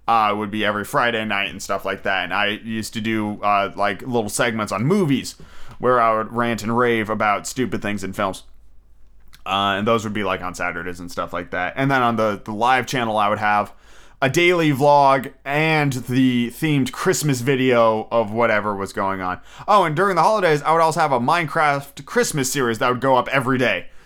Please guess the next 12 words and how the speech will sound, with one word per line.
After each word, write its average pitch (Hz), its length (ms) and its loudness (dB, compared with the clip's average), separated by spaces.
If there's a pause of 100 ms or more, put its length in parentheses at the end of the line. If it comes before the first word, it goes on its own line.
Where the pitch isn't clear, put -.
(120)
So, 135 560 4
yeah, 117 400 2
at 123 100 -2
some 139 240 0
points, 131 300 -2
it 135 80 0
was 120 180 0
five, 123 420 0
five 139 300 0
videos 120 340 0
a 104 40 -6
day. 87 240 -4